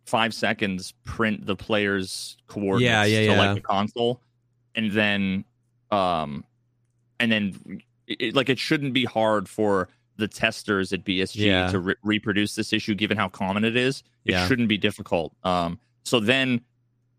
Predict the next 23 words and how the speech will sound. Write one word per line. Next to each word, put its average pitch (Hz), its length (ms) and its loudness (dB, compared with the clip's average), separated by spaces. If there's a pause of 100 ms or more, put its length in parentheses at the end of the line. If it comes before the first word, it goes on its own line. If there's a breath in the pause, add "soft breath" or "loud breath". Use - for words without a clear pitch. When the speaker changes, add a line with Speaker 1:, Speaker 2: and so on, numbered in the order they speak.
(120)
Speaker 1:
I 147 60 -6
mean, 147 200 -4
you 156 140 2
could 143 140 4
easily 147 460 4
say, 139 260 2
"Okay, 123 240 2
are 127 80 4
you 120 180 2
invisible?" 143 520 2
Open 139 200 2
up 135 80 2
your 120 100 0
console, 143 460 2
and 120 80 0
you'd 123 140 -2
see, 143 180 0
like, 113 400 2
you 104 120 -2
Speaker 2:
Yeah. 101 160 2
Speaker 1:
know, 117 100 4
whatever 147 260 2
the, 135 240 2